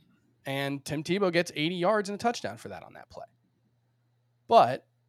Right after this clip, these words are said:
you know, he threw the ball twelve yards to a guy who was wide open. Demaryius Thomas did the bulk of the work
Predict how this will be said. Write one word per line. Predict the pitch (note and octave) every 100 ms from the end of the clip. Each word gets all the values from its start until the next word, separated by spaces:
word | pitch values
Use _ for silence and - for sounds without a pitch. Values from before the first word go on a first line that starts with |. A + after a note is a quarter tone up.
| _ _ _ _ _
you | D#3
know, | G2+
he | B2
threw | - C#3
the | C3+
ball | C3
twelve | B2+ C3+ A#2
yards | A2+ A2 -
to | B2
a |
guy | A#2+ A2+
who | A#2+
was | C#3+
wide | E3 A3+
open. | A#3+ - _ _ _ _ _ _ _ -
Demaryius | D3+ D#3+ D#3+
Thomas | G#3+ F#3+ E3+
did | D#3 D#3+ D#3 D#3 _ _ _ E3+
the | G#3+
bulk | E3+ G#3 A#3 - E3+
of | D#3
the | D3
work | C#3+ - -